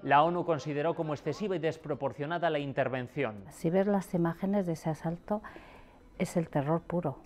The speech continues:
Speaker 2: porque descendía, eh, de helicópteros, comandos israelíes. Bueno, fue un ataque violentísimo. Posteriormente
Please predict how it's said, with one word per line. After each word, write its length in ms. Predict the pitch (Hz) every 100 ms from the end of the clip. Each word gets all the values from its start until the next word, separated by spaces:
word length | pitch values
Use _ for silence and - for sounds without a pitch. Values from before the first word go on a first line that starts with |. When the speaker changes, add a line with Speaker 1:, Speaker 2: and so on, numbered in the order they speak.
| -
Speaker 2:
porque 340 | - 151 - 147
descendía, 1040 | 147 147 - 143 143 151 165 165 170 170 - -
eh, 480 | 165 160 147 143 147
de 140 | 151
helicópteros, 840 | 147 147 165 156 - 165 165 160
comandos 920 | - 147 147 151 160 160 165 165 - 165
israelíes. 840 | 156 147 147 143 147 165 175 - - - - -
Bueno, 220 | 170 160
fue 200 | - 185
un 120 | 180
ataque 360 | 165 170 170 180
violentísimo. 760 | 170 147 147 165 - 156 147 -
Posteriormente 1040 | 175 170 180 165 175 180 190 196 - 160